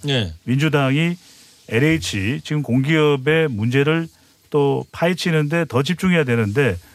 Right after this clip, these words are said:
Speaker 2: 왜 느닷없이, 어, 국회의원 전수조사를 제안하느냐라고 했었는데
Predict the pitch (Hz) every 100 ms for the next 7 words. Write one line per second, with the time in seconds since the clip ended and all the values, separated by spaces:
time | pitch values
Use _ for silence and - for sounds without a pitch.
0 | _ 139 185 175 151 180 165 135 175 180
1 | 180 _ _ _ _ - 110 165 156 170
2 | 156 98 123 190 175 160 135 127 117 117
3 | 113 110 113 101 107 110 139 120